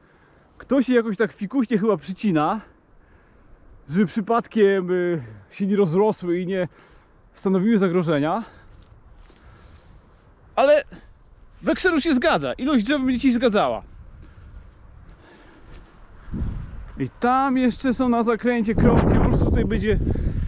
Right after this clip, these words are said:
jedna wielka masakra. Tak jak pewnie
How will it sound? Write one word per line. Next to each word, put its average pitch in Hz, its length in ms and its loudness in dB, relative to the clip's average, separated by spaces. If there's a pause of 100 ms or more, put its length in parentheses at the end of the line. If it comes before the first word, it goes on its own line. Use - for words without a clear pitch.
(160)
jedna 226 320 2
wielka 202 380 4
masakra. 185 680 0 (2000)
Tak 339 120 -2
jak 330 120 0
pewnie 247 680 2